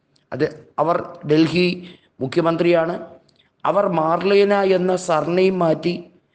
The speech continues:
അവരുടെ പിതാവിനെ തന്നെ മാറ്റിയിരിക്കുന്നു, പകരം സിംഗ് എന്നാക്കിയിരിക്കുന്നു. ഇതെന്തിനു വേണ്ടിയുള്ള തട്ടിപ്പാണ്? ഇത്തരത്തിൽ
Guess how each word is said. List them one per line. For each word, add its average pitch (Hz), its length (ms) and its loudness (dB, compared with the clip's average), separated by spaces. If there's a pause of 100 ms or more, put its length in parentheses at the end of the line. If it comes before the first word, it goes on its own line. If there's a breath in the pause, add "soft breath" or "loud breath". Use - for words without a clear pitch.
(160)
അവരുടെ 180 240 0
പിതാവിനെ 185 720 0
തന്നെ 190 280 0
മാറ്റിയിരിക്കുന്നു, 165 760 -2 (100)
പകരം 165 380 0
സിംഗ് 180 380 -4
എന്നാക്കിയിരിക്കുന്നു. 160 1000 -2 (300 soft breath)
ഇതെന്തിനു 185 460 0
വേണ്ടിയുള്ള 180 420 2 (100)
തട്ടിപ്പാണ്? 170 460 0
ഇത്തരത്തിൽ 208 480 0